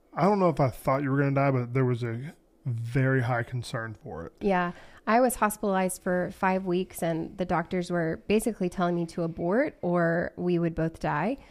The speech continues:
Speaker 2: um, as a possibility. And so, like, seasons like that, like, w-, we've been through, um, some hardships
Speaker 1: Yeah.
Speaker 2: and, um, but then there's been so many good things
Speaker 1: Oh,
Speaker 2: along the way.
Speaker 1: man.
Speaker 2: Oh, and other hardships, finances.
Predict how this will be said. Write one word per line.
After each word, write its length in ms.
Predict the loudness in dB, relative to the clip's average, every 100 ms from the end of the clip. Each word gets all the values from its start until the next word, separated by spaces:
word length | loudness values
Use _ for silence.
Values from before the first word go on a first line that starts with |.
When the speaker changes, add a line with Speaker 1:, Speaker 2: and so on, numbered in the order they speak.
| -20 -6
Speaker 2:
um, 320 | -2 0 -2 -6 -8 -4
as 100 | -2
a 60 | 0
possibility. 720 | -2 -2 -2 -2 -2 -2 -2
And 180 | -2 0
so, 180 | 0
like, 260 | 0 -2 -4 -16 -12
seasons 560 | -2 2 4 4 2 2
like 240 | 0 0
that, 240 | -2 0 -2
like, 240 | -4 -4 -16 -20 _
w-, 200 | -12 -12 -6
we've 300 | -2 -2 0
been 240 | 0 0 0
through, 560 | -2 2 2 0 -4 -8 _
um, 360 | 0 0 0 -4
some 240 | -4 -2 0
hardships 720 | 0 -2 -2 -2 -2 -2 -8 -6 -2
Speaker 1:
Yeah. 60 | 2 2
Speaker 2:
and, 220 | 2 -2 -4
um, 520 | -4 -2 -2 -4 -6 -10 -20 _
but 160 | -4 0
then 220 | 0 2
there's 220 | 2 0
been 180 | -4 -4
so 640 | -4 -4 -2 0 0 0 -2
many 480 | -2 0 0 -2 -6 _
good 240 | -2 -2 0
things 320 | 0 0 0
Speaker 1:
Oh, 60 |
Speaker 2:
along 200 | 0 2 0
the 40 |
way. 60 | -2
Speaker 1:
man. 100 | -6 -6 0
Speaker 2:
Oh, 160 | 4
and 160 | 4 4
other 240 | 4 2
hardships, 640 | 0 0 0 2 -2 -4 -8
finances. 880 | -4 0 4 6 4 2 -2 -6 -6